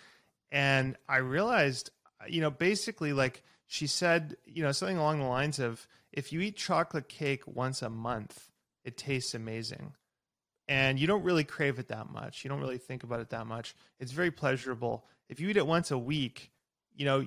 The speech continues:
it's still enjoyable, but it's not as good. And you start having cravings. You start wanting chocolate cake. If you eat it every day, your brain literally craves it, and you're in pain until you eat it. And when you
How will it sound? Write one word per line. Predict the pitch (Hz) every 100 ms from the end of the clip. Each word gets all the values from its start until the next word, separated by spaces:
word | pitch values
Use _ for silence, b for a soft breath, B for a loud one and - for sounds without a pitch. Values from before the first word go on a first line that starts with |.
| -
it's | - 143
still | - 220 226
enjoyable, | 190 139 139 139 123
but | 110 117
it's | -
not | 139
as | 127 117
good. | 127 113 110
And | - 131
you | 131
start | - 143 139
having | 139 131 120 123 120
cravings. | - 185 220 135 110 123
You | 127
start | 127 131 127
wanting | 139 123 120 131
chocolate | - 120 - -
cake. | - 180 135 - b b _
If | - 131
you |
eat | 220 220
it | 151 - -
every | 156 165 156 147
day, | 135 117 120 123 120 - 127 _ _ _ _
your | 139 156
brain | 135 139 147 165 170 143 135
literally | 160 202 226 170 135
craves | - - 147 147 156 143
it, | 139 123 - _ _
and | 131 131
you're | 131
in | 131 123
pain | - - 143 160 160 139
until | 123 - 131
you | 123 120
eat | - 160 151
it. | 104 - b b -
And | 139 147
when | 156
you | 143